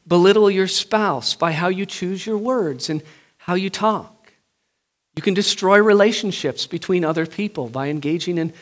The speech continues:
gossip and slander. You can sow disunity in the church, or you can bring people together.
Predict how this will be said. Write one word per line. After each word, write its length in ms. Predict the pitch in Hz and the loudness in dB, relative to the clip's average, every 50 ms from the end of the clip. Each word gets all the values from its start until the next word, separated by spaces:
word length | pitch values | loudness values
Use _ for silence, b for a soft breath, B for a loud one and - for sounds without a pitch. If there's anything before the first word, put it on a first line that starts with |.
| b b b b _ | b b b b _
gossip 560 | 160 190 214 185 - - 151 127 - - - | -6 -4 -2 0 0 0 0 -2 -6 -8 -8
and 160 | 127 131 - | -8 -2 2
slander. 680 | - - - 180 190 208 208 202 170 139 131 113 107 - _ _ _ _ _ _ _ _ _ _ _ _ _ _ _ _ - | 2 2 2 2 0 0 0 0 -2 -4 -6 -10 -12 -16 _ _ _ _ _ _ _ _ _ _ _ _ _ _ _ _ -6
You 100 | 165 165 | -4 -2
can 120 | - 196 | -2 -2
sow 280 | - - - 151 151 170 | 0 0 2 2 2 2
disunity 680 | 160 175 170 - - - 214 233 233 208 170 135 127 | 2 0 -2 -2 -2 -2 -2 0 2 2 2 2 0
in 80 | 135 147 | 0 -2
the 60 | 151 | -4
church, 440 | 151 - - 240 254 214 143 - - | -6 -4 -2 -2 -2 -2 -2 -4 -6
or 160 | 170 196 233 | -4 -2 -2
you 160 | 254 233 240 | -2 -2 -4
can 140 | 233 233 220 | -2 -4 -4
bring 260 | 175 151 151 160 170 | -4 -2 -4 -4 -6
people 300 | 165 - 175 170 - 180 | -6 -6 -8 -8 -8 -8
together. 480 | 170 - 196 214 233 262 175 139 107 | -8 -4 -2 -2 -2 -2 -4 -8 -14